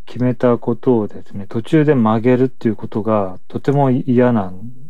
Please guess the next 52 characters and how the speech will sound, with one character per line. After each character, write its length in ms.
で 140
す 100
よ 120
ね。 140
ま 140
あ、 20
当 180
時 120
か 120
ら 120
し 80
て。 220
で、 920
非 100
常 160
に 100
こ 120
う 40
権 320
威 40
主 200
義 300
な 160
の 180
で、 380
ま 80
あ、 40
で 60
も、 160
そ 380
こ 180
を 60
で 80
す 120
ね、 380
あ 120
の、 300
え 220
ー、 220
考 60
え 80
を 240
改 120
め 80
な 120
け 80
れ 80
ば 180
い 120
け 140
な 200
い 180